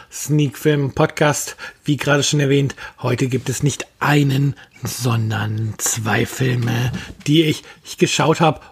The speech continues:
und die ich nun für euch bespreche und euch jetzt vorstelle. Das ist zum einen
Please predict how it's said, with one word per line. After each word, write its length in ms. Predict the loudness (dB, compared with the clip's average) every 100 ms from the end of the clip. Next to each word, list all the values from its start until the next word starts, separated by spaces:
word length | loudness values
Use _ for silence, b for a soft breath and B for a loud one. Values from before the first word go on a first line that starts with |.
| B
und 220 | 2 4
die 80 | 0
ich 120 | 2
nun 300 | -2 -2 -4 -8 _
für 260 | -6 -4
euch 200 | -2 -4
bespreche 560 | -6 -4 -4 -2 -2 -2
und 160 | -6 -6
euch 240 | -6 -4
jetzt 340 | -4 -4 -8 -14 B B
vorstelle. 720 | -14 -2 0 2 2 4 4 0 B B
Das 220 | -2 -2
ist 240 | -2 -4 -2
zum 180 | -2 0
einen 400 | 2 4 2